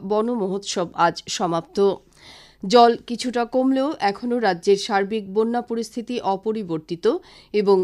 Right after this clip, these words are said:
ঊনত্রিশটি জেলায় প্রায় চব্বিশ লক্ষ লোক বন্যার কবলে। এবং আজ রথযাত্রা, সমগ্র দেশের সঙ্গে বরাক উপত্যকায়ও এই উৎসব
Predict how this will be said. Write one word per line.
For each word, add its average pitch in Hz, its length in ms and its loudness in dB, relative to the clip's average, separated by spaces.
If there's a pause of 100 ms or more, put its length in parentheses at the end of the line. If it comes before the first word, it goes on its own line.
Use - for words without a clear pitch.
ঊনত্রিশটি 254 720 -4
জেলায় 170 440 0
প্রায় 180 320 0
চব্বিশ 220 440 -4
লক্ষ 156 220 -6
লোক 170 180 -2 (140)
বন্যার 175 480 -2
কবলে। 185 400 0 (1160)
এবং 208 220 6 (240)
আজ 196 200 2 (320)
রথযাত্রা, 202 800 0 (320)
সমগ্র 254 460 0
দেশের 262 400 -4
সঙ্গে 294 280 0
বরাক 208 380 2
উপত্যকায়ও 240 600 -2 (100)
এই 196 220 4
উৎসব 185 440 0